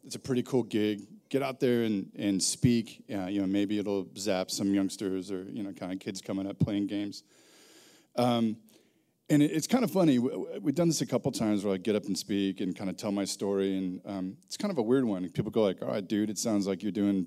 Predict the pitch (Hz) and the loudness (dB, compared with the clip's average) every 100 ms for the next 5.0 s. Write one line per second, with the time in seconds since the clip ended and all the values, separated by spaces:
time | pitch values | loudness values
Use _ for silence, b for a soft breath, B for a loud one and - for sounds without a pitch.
0 | - - 117 104 113 107 98 98 - - | 0 0 2 4 4 6 2 -2 -8 -10
1 | 95 92 92 92 _ _ 202 - - _ | -6 -4 -6 -10 _ _ -20 -20 -20 _
2 | _ - 113 110 104 113 113 123 - 104 | _ -2 0 2 2 0 2 -2 -2 -2
3 | 95 95 90 87 - - - - 110 107 | 0 0 0 -2 -8 -20 -20 -10 -4 -4
4 | - 104 92 85 107 - 101 95 92 | -4 -4 -4 -2 -4 -4 -4 -2 -4